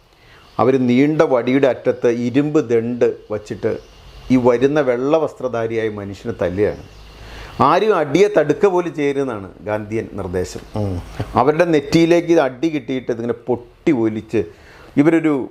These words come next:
Speaker 1: മാംസപിണ്ഡമായിട്ട് മറിഞ്ഞു വീഴുകയാണ്. അവരെ എടുത്തു മാറ്റാൻ ആളുകളുണ്ട്. ഒരാൾ മറിഞ്ഞു വീഴുമ്പോൾ അടുത്ത ആൾ അപ്പം തന്നെ കയറിക്കൊള്ളണം. ധൈര്യമുള്ളവർ മാത്രമേ കയറിയാൽ മതി എന്ന് പറഞ്ഞ് അനൗൺസ്മെന്റ് നടന്നുകൊണ്ടിരിക്കുന്നു.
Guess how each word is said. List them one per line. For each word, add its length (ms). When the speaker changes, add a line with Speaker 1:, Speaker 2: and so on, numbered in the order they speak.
Speaker 1:
മാംസപിണ്ഡമായിട്ട് 1300
മറിഞ്ഞു 340
വീഴുകയാണ്. 380
അവരെ 200
എടുത്തു 240
മാറ്റാൻ 340
ആളുകളുണ്ട്. 380
ഒരാൾ 320
മറിഞ്ഞു 320
വീഴുമ്പോൾ 260
അടുത്ത 220
ആൾ 140
അപ്പം 240
തന്നെ 120
കയറിക്കൊള്ളണം. 560
ധൈര്യമുള്ളവർ 580
മാത്രമേ 460
കയറിയാൽ 300
മതി 180
എന്ന് 120
പറഞ്ഞ് 340
അനൗൺസ്മെന്റ് 480
നടന്നുകൊണ്ടിരിക്കുന്നു. 840